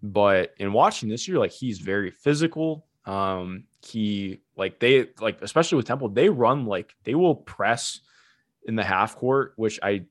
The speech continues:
don't really like, but they do it. <laughs> And,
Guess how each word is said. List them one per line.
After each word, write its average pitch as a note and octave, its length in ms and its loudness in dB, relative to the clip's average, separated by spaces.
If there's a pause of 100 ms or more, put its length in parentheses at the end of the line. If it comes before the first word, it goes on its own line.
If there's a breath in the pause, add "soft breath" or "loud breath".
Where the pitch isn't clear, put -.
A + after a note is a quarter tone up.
(320)
don't F#2 240 -2
really F#2 220 -6
like, D#3 340 4
but B2+ 240 2
they A2+ 120 4
do A#2+ 220 2
it. F#3+ 240 -2
<laughs> - 100 -10
And, A#2+ 360 -2